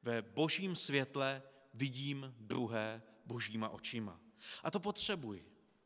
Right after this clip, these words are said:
A zase je taková otázka, kdy naposled jsme nechali vstoupit boží světlo do našeho života?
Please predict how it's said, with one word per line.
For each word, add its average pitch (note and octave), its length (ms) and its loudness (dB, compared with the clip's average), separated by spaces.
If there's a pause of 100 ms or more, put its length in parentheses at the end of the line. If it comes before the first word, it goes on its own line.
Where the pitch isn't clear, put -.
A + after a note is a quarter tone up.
(320)
A C#3 80 -4
zase G3 300 -2
je D#3+ 80 0
taková D3 380 8
otázka, D#3+ 480 4
kdy C#3+ 200 2
naposled F3+ 720 4 (200)
jsme D3+ 340 4
nechali E3 380 4
vstoupit G3+ 500 4
boží D#3+ 300 4
světlo F3 400 4
do C#3 140 4
našeho C3+ 400 2
života? C3+ 480 0